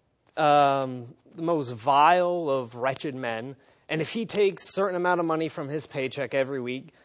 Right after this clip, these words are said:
and sets it aside in the bank, eventually his account's going to grow. It's not because the Lord is necessarily bestowing on him some amazing favor that he hasn't on other people.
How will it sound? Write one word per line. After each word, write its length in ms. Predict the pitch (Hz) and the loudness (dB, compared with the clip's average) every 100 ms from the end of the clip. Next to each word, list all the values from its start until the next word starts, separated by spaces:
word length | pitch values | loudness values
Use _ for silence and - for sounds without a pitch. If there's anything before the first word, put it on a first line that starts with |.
| _ | _
and 160 | 127 127 | -10 -2
sets 300 | 160 147 175 | -2 0 -2
it 80 | |
aside 380 | 156 - 131 127 | -4 0 2 2
in 80 | 139 | -2
the 80 | 131 | -4
bank, 400 | 107 104 135 - _ _ _ - | -4 -4 -8 -14 _ _ _ 2
eventually 640 | 196 139 151 - 208 226 | 2 4 0 0 0 0
his 440 | 131 156 180 170 - | 0 0 0 -2 -8
account's 460 | 151 - 170 170 - | -8 0 2 2 -2
going 240 | 170 170 | -4 -2
to 80 | 160 | -6
grow. 480 | 160 165 190 98 92 _ _ _ | -2 2 2 2 -8 _ _ _
It's 220 | 180 - | -2 0
not 480 | 160 160 160 170 185 | -2 4 6 6 2
because 420 | 202 - 180 156 | -8 2 4 4
the 100 | 165 | -2
Lord 300 | 135 147 147 | 0 2 4
is 120 | 147 127 | 2 0
necessarily 720 | 131 - 151 151 143 139 135 | -6 -4 -4 0 0 0 -4
bestowing 640 | 120 - - 135 131 135 | -6 -8 -4 -2 -2 -2
on 160 | 131 127 | -4 -4
him 360 | 131 131 131 - - - | -6 -8 -8 -12 -20 -14
some 380 | - - 180 151 | -6 2 4 4
amazing 720 | 135 139 147 160 143 151 139 | 0 0 -2 0 -2 -4 -6
favor 680 | 123 - 139 139 127 135 131 | -8 -6 -4 -2 0 0 0
that 180 | 131 117 | -2 -4
he 120 | 143 | -6
hasn't 460 | 139 143 143 143 135 | 2 4 4 0 -4
on 160 | 131 | 0
other 280 | 131 139 135 | 0 0 -2
people. 560 | - 135 90 120 170 | -6 -8 -6 -4 -4